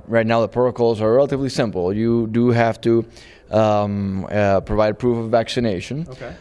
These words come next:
Speaker 1: Um, and if not, then you have to do a covid test. So if you have, show the proof of your vaccination, you're free to get in.
Speaker 2: You don't have to do a covid test too if you have proof of vaccination.
Speaker 1: Exactly.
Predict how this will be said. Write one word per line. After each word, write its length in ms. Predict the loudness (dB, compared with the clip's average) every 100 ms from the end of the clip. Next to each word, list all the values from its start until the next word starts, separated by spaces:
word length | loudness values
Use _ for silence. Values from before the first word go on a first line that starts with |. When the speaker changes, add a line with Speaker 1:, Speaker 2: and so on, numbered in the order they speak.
| -8
Speaker 1:
Um, 720 | 0 2 2 0 -2 -4 -8 -6
and 320 | -2 -2 -4
if 220 | -2 -2 0
not, 280 | 0 0
then 140 | -2 -2
you 100 | -2
have 100 | -2
to 100 | -2
do 160 | 0 0
a 60 |
covid 320 | 2 0 0
test. 340 | -6 -6 -8 -16
So 160 | 0 2
if 120 | 2
you 440 | 0 -2 -2 -6 -4
have, 240 | -2 -2
show 140 | 2 2
the 80 | 4
proof 220 | 0 0
of 60 |
your 40 | 0
vaccination, 600 | 0 0 -2 -4 -4 -6
you're 300 | -2 -2 -2
free 260 | -2 0 0
to 100 | -2
get 320 | -6 -4 0
in. 240 | 0 -2
Speaker 2:
You 140 | -2 0
don't 200 | 0 0
have 140 | 0
to 80 | 2
do 100 | 2
a 40 |
covid 300 | 2 2 4
test 260 | 2 2 2
too 140 | 2
if 100 | 4
you 100 | 2
have 120 | 2
proof 220 | 2 2 2
of 80 |
vaccination. 540 | 2 2 0 -2 -2 -8
Speaker 1:
Exactly. 480 | -6 -6 -6 -12